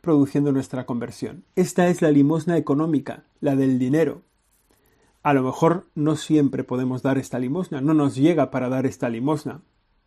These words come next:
Bueno, pero no está mal mirar a los que tienen más necesidad que nosotros, porque a lo mejor les podemos ayudar.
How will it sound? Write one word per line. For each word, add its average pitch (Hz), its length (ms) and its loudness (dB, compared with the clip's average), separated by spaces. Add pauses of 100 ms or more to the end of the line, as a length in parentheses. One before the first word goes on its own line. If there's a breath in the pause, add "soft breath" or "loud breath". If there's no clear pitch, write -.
(120)
Bueno, 247 180 -6
pero 135 180 -2
no 160 160 2
está 180 240 -2
mal 165 240 0
mirar 147 540 2 (140)
a 151 80 -4
los 135 180 -2
que 139 100 -4
tienen 143 300 0
más 143 200 0
necesidad 139 480 -2
que 139 120 -4
nosotros, - 560 -6 (220 soft breath)
porque 143 260 -8
a 131 40 0
lo 127 80 -6
mejor 156 300 -6
les 165 120 -6
podemos 120 340 -8
ayudar. - 360 -16